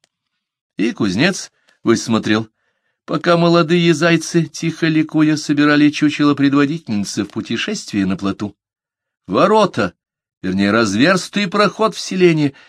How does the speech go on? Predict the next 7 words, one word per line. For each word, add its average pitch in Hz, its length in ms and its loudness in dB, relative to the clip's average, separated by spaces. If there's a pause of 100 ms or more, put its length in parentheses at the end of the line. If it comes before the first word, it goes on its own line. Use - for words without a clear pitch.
(160)
стоял 92 380 -2
совсем 127 480 -6
без 131 200 -10
пригляда. 98 480 -4 (280)
«За 98 340 0
мной! 170 500 2 (380)
Быстренько!» — 170 1000 -2